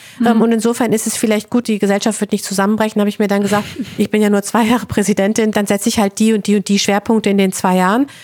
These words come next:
Speaker 2: Und ich war auch umstanden, muss man sagen, von zwei tollen, also es ist ja immer so eine Dreier-, also immer so ein Past-Präsident, ein aktiver Präsident und ein Präsident-elect. Man ist also immer, äh, quasi umstanden von zwei
Speaker 1: Mhm.
Speaker 2: Menschen mit mehr Erfahrung oder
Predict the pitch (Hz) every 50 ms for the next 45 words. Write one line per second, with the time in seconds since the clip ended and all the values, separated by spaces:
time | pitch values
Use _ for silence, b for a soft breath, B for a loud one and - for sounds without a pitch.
0 | B B B - 226 220 - 190 - - - 196 202 - 208 196 - _ - 202
1 | 185 - - - 185 190 240 240 - 214 202 196 190 - 202 185 - 196 185 185
2 | - - 190 185 - - 185 180 - - 214 208 220 233 226 190 185 185 185 185
3 | 175 - 208 196 180 185 190 180 180 175 175 175 170 B B B B B B B
4 | - 180 185 208 226 233 226 180 180 - 151 185 190 180 175 180 170 170 170 -
5 | - 208 269 - - - 247 214 226 208 214 208 214 208 - 190 185 180 - 202
6 | 214 - - - 208 202 - - - 196 180 185 185 185 175 170 175 - 180 170
7 | 170 - - - 190 185 180 185 170 170 175 170 208 277 - - - 190 185 185
8 | - 196 175 - 156 208 214 214 208 196 B B B B B B B - 202 185
9 | - - 208 196 185 185 - 190 175 - - 196 202 269 294 - 240 220 - 233
10 | 214 - - - 202 196 202 208 202 202 208 196 190 - - 190 196 185 - -
11 | - 196 190 220 226 226 220 185 180 190 180 170